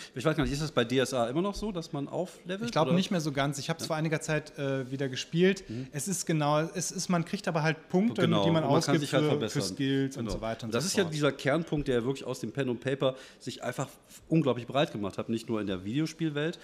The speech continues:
Speaker 1: sondern auch in anderen. Du wolltest noch irgendwas
Speaker 2: Mhm.
Speaker 1: lesen zum
Speaker 2: Genau,
Speaker 1: Thema?
Speaker 2: ich würd jetzt gerne vielleicht einfach nochmal D und D, die Geschichte von D und D habe ich einfach drin, weil die halt so bedeutend ist einfach für die Geschichte der Videogames, äh, dass ich da einfach auch nochmal ein bisschen was dazu erkläre. Kann sein, dass ihr das alle schon kennt, aber es ist egal.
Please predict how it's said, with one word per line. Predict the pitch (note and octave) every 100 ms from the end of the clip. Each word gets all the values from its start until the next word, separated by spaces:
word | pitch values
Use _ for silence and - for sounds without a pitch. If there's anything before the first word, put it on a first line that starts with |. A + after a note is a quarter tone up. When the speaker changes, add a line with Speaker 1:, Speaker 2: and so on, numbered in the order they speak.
| - -
Speaker 1:
sondern | A2 A2
auch | A2+
in |
anderen. | A2 G#2
Du | G#2+
wolltest | E3+ -
noch | D3
irgendwas | C3+ B2+
Speaker 2:
Mhm. | D3
Speaker 1:
lesen | F#3 G#3+
zum | F3
Speaker 2:
Genau, | C4+ A#3
Speaker 1:
Thema? | F3
Speaker 2:
ich | D3+
würd | G#3
jetzt | G#3 -
gerne | E3+ F3+
vielleicht | F3 E3+
einfach | D#3+ D3+
nochmal | E3 D#3+ D3+ D3
D | D3 E3
und | D#3 -
D, | F3 A3
die | E3+
Geschichte | D3 A3+ A3
von | F#3 E3
D | D3+ D3
und | C#3
D | C#3 G#3+ B3
habe | F3
ich | D#3+ D#3+
einfach | D3+ C#3+
drin, | C3+ C3 F3 A#3 - - -
weil | D3
die | D#3
halt | D3
so | C3+ E3
bedeutend | D3+ D3 D3 - E3 C3
ist | A#2+
einfach | D3+ B2 A#2+
für | C3+
die | B2
Geschichte | A2+ F3 - C3
der | B2
Videogames, | D#3 F3 A#2+ A#2+ E3 - - - - - - -
äh, | C#3+
dass | C3+ C#3+ D#3+
ich | -
da | C3+
einfach | D#3+ E3
auch | C#3
nochmal | C#3+ C#3 C3
ein | B2+
bisschen | C3 - B2
was | A#2+ A#2+ - - -
dazu | B2 - D3+
erkläre. | C3 D3 C3 A#2
Kann | - C#3+
sein, | D#3+ G3
dass | -
ihr | D#3
das | C#3 -
alle | D3 C#3+
schon | - A#2+
kennt, | - B3 C4
aber | G3+
es | F3+
ist | F3+ D#3+
egal. | B2 A#2+ E3 G#3+